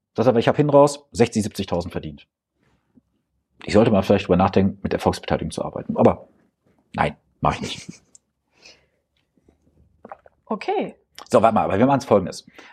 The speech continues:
Speaker 1: Wir haben, das kommt ja auf den Montag raus. Wir machen jetzt mal einmal eine Ausnahme. Wir machen jetzt hier einfach einen Cut, Marion.
Speaker 2: Okay.
Speaker 1: Wir haben gefühlt jetzt, äh, achtundzwanzig Minuten ungefähr rum,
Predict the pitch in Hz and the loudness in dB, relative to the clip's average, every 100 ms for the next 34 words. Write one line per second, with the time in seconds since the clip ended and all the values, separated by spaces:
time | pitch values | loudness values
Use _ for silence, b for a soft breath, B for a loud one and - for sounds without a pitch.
0 | B 110 147 190 240 240 _ _ _ - | B 0 4 4 4 0 _ _ _ -6
1 | - 180 190 151 127 127 101 - - - | 0 4 2 4 4 6 2 -2 -14 -14
2 | - _ _ _ _ _ _ _ - - | -20 _ _ _ _ _ _ _ -10 -2
3 | 110 123 117 - _ _ _ _ _ _ | 0 2 2 0 _ _ _ _ _ _
4 | - 170 180 156 131 120 - 131 - - | -2 2 4 4 4 2 0 -12 -14 -20
5 | _ _ _ B B 110 143 131 - - | _ _ _ B B 0 4 4 2 0
6 | 208 175 110 98 - - 87 82 85 214 | 0 2 0 -2 -6 -8 -6 -6 -2 -4
7 | - _ - 277 285 - B B B B | -4 _ -14 -6 -6 -6 B B B B
8 | B B _ 95 165 180 143 - 214 214 | B B _ 0 2 2 0 2 4 4
9 | 220 - - 156 160 165 165 _ _ _ | 2 -8 4 6 8 6 0 _ _ _
10 | - 151 - 151 147 147 143 131 143 147 | 0 0 0 -2 0 2 2 4 2 0
11 | 139 131 110 110 85 | -6 2 2 2 -2